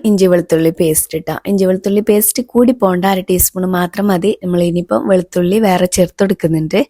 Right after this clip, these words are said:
അപ്പം കുറച്ച് ചേർത്തെടുത്താൽ മതി ട്ടാ. എന്നിട്ട് ഇതാ ഇതുപോലെ നല്ലവണ്ണം ഒന്ന് മിക്സ് ആക്കിയിട്ട് അതൊന്ന് മാറ്റി വെക്കാം. ഇതിലേക്ക് ഒരു സോസ് മിക്സ് റെഡിയാക്കാനുണ്ട്. അതിനായിട്ട് ഇതാ ഒരു ബൗൾ എടുത്തിട്ടുണ്ട്. അതിലേക്ക് ഇതാ ചില്ലി സോസ് ഒരു ടേബിൾ സ്പൂൺ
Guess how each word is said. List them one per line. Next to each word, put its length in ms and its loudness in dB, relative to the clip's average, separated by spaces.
അപ്പം 240 -6
കുറച്ച് 380 0
ചേർത്തെടുത്താൽ 520 0
മതി 240 -4
ട്ടാ. 80 0
എന്നിട്ട് 280 0
ഇതാ 140 0
ഇതുപോലെ 400 2
നല്ലവണ്ണം 520 2
ഒന്ന് 180 0
മിക്സ് 300 -2
ആക്കിയിട്ട് 400 -2
അതൊന്ന് 340 2
മാറ്റി 340 0
വെക്കാം. 320 0
ഇതിലേക്ക് 400 2
ഒരു 120 4
സോസ് 400 0
മിക്സ് 360 -2
റെഡിയാക്കാനുണ്ട്. 680 2
അതിനായിട്ട് 420 0
ഇതാ 100 2
ഒരു 180 4
ബൗൾ 260 4
എടുത്തിട്ടുണ്ട്. 420 0
അതിലേക്ക് 380 2
ഇതാ 100 0
ചില്ലി 380 0
സോസ് 340 0
ഒരു 100 4
ടേബിൾ 320 4
സ്പൂൺ 220 0